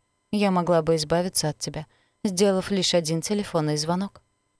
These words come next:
Она поднимает бровь, и я прищуриваюсь. "Сдайся уже, Хлоя", — грубо отвечает ей Виенна.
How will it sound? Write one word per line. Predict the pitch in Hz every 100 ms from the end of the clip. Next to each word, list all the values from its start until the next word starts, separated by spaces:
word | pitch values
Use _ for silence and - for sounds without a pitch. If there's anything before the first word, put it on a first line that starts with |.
| _ _
Она | - 185
поднимает | 165 160 165 160 151 139
бровь, | - 165 -
и | 220
я | 170
прищуриваюсь. | - 156 - 160 151 156 - - _ _ _ _ _ _ -
"Сдайся | 220 196 185 - 147
уже, | 147 151
Хлоя", — | - 180 160 151 _ _ _ _ -
грубо | 175 170 165
отвечает | 214 - 147 165 151
ей | - 156
Виенна. | 156 156 151 156